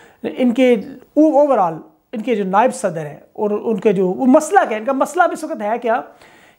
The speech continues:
कि इनखला के बाद देखें अफगान लोग जो हैं वो सिविल वॉर के नतीजे में क्या कर सकते हैं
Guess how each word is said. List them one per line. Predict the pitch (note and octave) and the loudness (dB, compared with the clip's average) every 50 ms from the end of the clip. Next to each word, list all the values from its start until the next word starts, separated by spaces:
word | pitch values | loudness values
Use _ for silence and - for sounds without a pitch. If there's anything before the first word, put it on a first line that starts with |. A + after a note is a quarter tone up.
| - | -4
कि | D#4 | -2
इनखला | - D4+ D4+ D#4 D#4 C4 D4 E4+ | 0 2 2 2 2 4 2 2
के | F4+ F4+ F4+ | 2 0 0
बाद | E4+ D#4 C#4+ | -2 0 0
देखें | A3 B3 A#3+ D4 F4 | 0 -2 -4 -2 -2
अफगान | E4+ C#4 G3+ F#3 G#3 A3 B3+ C#4+ C#4+ | -2 -2 -2 -2 -2 -2 -2 -2 -2
लोग | A#3 G#3+ G#3 A3+ A#3+ A3+ | 0 2 2 2 0 -2
जो | F#3 A3+ A#3+ | -6 -6 -4
हैं | B3+ | -4
वो | C4 B3+ B3+ | -2 -4 -4
सिविल | - - - - A#3+ B3+ D4 C#4+ | -8 -8 -8 -6 0 0 0 0
वॉर | A#3 F#3 F3+ F#3 G#3+ B3+ C#4 | 0 -6 -4 0 0 0 0
के | C#4+ D4 C#4+ | 0 -4 -6
नतीजे | A#3+ A#3+ - A#3 A3+ F#3+ C4 C4 | -8 -8 -8 -8 -6 -4 -4 -2
में | B3 B3 A#3+ | -2 -4 -4
क्या | A#3+ A#3+ A3+ G#3+ | 0 0 0 0
कर | G3 G#3 G3 | 0 -2 -6
सकते | - - F#3+ E3 - - F#3 | -6 -6 -10 -14 -12 -12 -12
हैं | E3 D3 C#3+ - | -12 -12 -14 -20